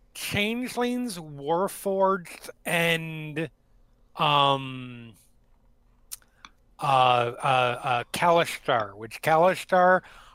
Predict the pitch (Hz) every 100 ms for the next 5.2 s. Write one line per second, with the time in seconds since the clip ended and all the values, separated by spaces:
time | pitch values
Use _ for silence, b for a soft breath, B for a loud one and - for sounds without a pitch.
0 | B - 175 170 160 147 160 170 - 160
1 | 165 151 147 147 143 135 131 - - 160
2 | 156 139 127 123 131 135 143 220 - -
3 | - - _ _ _ _ _ _ _ _
4 | _ _ _ - 143 139 131 131 127 123
5 | 117 110